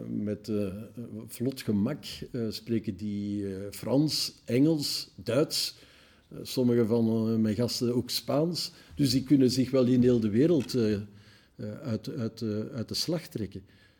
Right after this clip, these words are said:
Maar er zijn nog altijd tienduizenden, meestal oudere, eh, Vlamingen,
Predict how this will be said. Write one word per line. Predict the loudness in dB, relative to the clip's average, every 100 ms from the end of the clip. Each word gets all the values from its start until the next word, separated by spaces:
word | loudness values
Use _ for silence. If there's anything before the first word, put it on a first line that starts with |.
| _ -4
Maar | 0
er | 0
zijn | 2 2 4
nog | 4 2
altijd | 0 0 -2
tienduizenden, | -2 0 2 2 2 0 0 -4 -8 -20 _ _
meestal | 0 4 6 4 2 0 -2 -4
oudere, | 0 2 2 0 -2 -8 -20 _ _
eh, | -8 -6
Vlamingen, | -6 -6 -2 -2 -2 -4